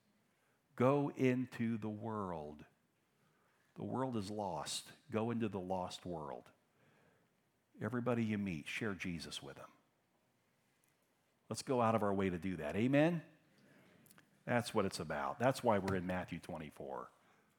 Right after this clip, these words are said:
That's the bottom line. It's not about eschatology, the end times. It's about us making sure that we don't waste the days we have here with Jesus. Amen.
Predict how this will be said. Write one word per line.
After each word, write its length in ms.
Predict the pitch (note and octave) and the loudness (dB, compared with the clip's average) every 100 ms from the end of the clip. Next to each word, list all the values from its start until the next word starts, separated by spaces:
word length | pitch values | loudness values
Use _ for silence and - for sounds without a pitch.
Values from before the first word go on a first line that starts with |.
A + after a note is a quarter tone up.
| _ | _
That's 200 | B2 B2 | 4 6
the 100 | - | 4
bottom 360 | F2 E2+ D#2+ D2+ | 2 2 0 -4
line. 260 | D2 D2 D#2+ | -6 -6 -8
It's 160 | - | 2
not 160 | C#3+ C3 | 4 6
about 240 | A#2 G#2+ | 6 4
eschatology, 840 | G2+ G2 F#2 - F2+ E2+ F2 F2 E2 - _ _ _ _ - | 2 0 -4 -2 0 0 -4 -6 -8 -12 _ _ _ _ -8
the 180 | F2+ F2+ | -2 -2
end 160 | F2 | -2
times. 480 | - E2+ F2 F2 E2+ | -2 -2 -2 -4 -8
It's 180 | E2 - | -10 -10
about 420 | F2 F#2+ F#2 E2+ - _ _ _ _ _ _ _ _ - | -4 -2 -2 -4 -8 _ _ _ _ _ _ _ _ 2
us 380 | A#2 G2+ - C3 | 4 4 0 2
making 320 | G#2+ - G2 | 2 2 0
sure 580 | - A2 F2+ E2 D#2+ E2 - _ _ _ _ _ _ - | 2 2 0 -2 -6 -10 -18 _ _ _ _ _ _ -6
that 180 | - | -2
we 100 | G#2 | 2
don't 260 | G#2+ F#2+ F2 | 2 0 0
waste 340 | G2 F#2+ - - | 0 0 -2 -4
the 60 | |
days 400 | D#2+ F2+ E2+ - | -2 0 -2 -6
we 120 | D#2+ D#2+ | -8 -4
have 220 | E2+ D#2 | -4 -4
here 180 | E2 D#2 | -8 -8
with 140 | D2+ | -12
Jesus. 600 | - C#2+ B1+ - - - - _ _ _ _ _ _ _ _ - - | -12 -12 -12 -14 -16 -18 -20 _ _ _ _ _ _ _ _ -10 -4
Amen. 520 | G2 F#2 F2 D2 C2+ | -2 0 -2 -4 -8